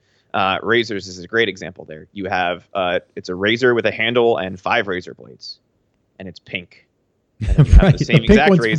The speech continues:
Speaker 1: razor
Speaker 2: girls, right.
Speaker 1: <laughs> with five razor bra-, blades, and it's blue,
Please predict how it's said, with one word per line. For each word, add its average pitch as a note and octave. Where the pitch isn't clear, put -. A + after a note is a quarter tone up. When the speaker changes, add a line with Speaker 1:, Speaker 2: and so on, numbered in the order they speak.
Speaker 1:
razor A#2
Speaker 2:
girls, C3
right. C#3+
Speaker 1:
<laughs> -
with A#2+
five A#2
razor G#2+
bra-, G#2
blades, F#2
and F#2
it's F2
blue, A#2+